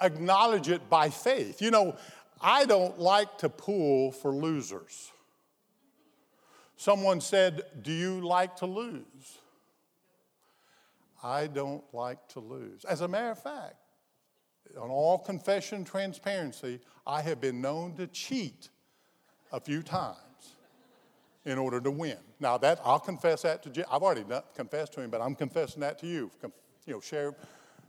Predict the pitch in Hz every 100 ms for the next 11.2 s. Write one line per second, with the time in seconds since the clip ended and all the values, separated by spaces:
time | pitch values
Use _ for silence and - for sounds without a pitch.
0 | - 123 104 113 127 139 143 143 165 180
1 | 101 92 90 90 _ _ _ _ - 139
2 | 151 - 143 160 165 175 180 175 175 160
3 | 165 175 - - - 226 185 120 135 220
4 | - - 143 135 - - 131 165 139 131
5 | 147 131 131 117 131 175 120 98 - 151
6 | 208 220 160 175 202 - - - - 156
7 | 143 151 277 330 294 180 160 185 185 -
8 | - - _ _ _ _ _ _ _ _
9 | _ _ - _ _ - 233 311 330 -
10 | 233 233 285 254 233 311 311 294 247 214
11 | 214 311